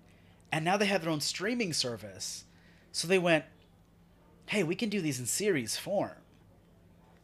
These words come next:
And you have two seasons of The Mandalorian. You have the Ahsoka Tano spinoff,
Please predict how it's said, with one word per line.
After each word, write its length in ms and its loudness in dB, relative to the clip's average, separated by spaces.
And 460 4
you 80 -2
have 360 4
two 160 0
seasons 320 0
of 40 -10
The 80 6
Mandalorian. 680 0
You 180 -2
have 260 6
the 80 2
Ahsoka 340 2
Tano 300 2
spinoff, 580 -2